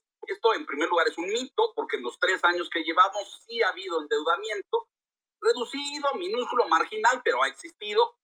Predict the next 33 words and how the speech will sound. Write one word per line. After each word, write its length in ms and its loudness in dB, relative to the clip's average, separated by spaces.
un 160 -6
bono 240 2
de 160 -2
tres 220 -2
mil, 280 -6
un 140 -4
bono 220 -2
de 80 -2
veinte 340 -4
mil 240 -6
millones, 560 2
cosas 340 0
así. 160 -20
Y 120 2
ahora 300 10
viene 260 2
uno 220 4
grande 300 2
de 60 2
ochocientos 500 -8
cuarenta 420 -2
y 120 -8
ocho. 520 0
Em, 580 -2
lo 140 2
cierto 300 4
es 80 6
que 240 0
está 380 0
dentro 600 -2
del 200 -4
techo 340 -4
que 380 -2